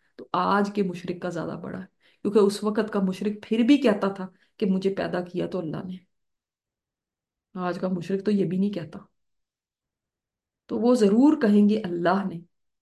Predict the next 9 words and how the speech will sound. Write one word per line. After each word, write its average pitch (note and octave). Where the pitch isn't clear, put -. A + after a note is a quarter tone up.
अल्लाह A#3
ताला A#3+
के A#3
वजूद G3+
को A3+
वो G#3
तस्लीम G3+
करते A3+
थे, F#3